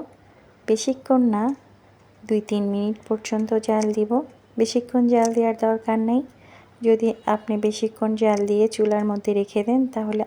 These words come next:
আরও বেশি ঘন হয়ে যাবে, ঠান্ডা হলে আরও বেশি ঘন হয়ে যাবে, খেতে একদম ভালো লাগবে না। সামান্য একটু ঠান্ডা হওয়ার পরে আমি বাটিতে ঢেলে নিয়েছি। এরপর আপনার মন মতো বাদাম,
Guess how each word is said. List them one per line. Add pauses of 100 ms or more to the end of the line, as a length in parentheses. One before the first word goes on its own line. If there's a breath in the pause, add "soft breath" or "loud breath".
আরও
বেশি
ঘন (140)
হয়ে
যাবে, (680 soft breath)
ঠান্ডা
হলে (120)
আরও (100)
বেশি
ঘন (140)
হয়ে
যাবে, (120)
খেতে
একদম (100)
ভালো (100)
লাগবে
না। (1400 soft breath)
সামান্য (120)
একটু
ঠান্ডা
হওয়ার
পরে (160)
আমি (160)
বাটিতে
ঢেলে
নিয়েছি। (720 loud breath)
এরপর (220)
আপনার
মন (100)
মতো (140)
বাদাম,